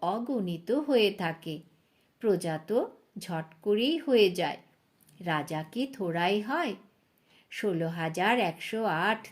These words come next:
ত্রেতার শেষে গিয়ে হয়। প্রজা তো কোটি কোটি হবে। এ কথা বোঝার জন্য বড় বিশাল বুদ্ধি চাই। আমরা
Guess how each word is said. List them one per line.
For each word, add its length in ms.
ত্রেতার 420
শেষে 560
গিয়ে 380
হয়। 280
প্রজা 480
তো 140
কোটি 420
কোটি 360
হবে। 400
এ 200
কথা 360
বোঝার 480
জন্য 580
বড় 380
বিশাল 560
বুদ্ধি 480
চাই। 380
আমরা 680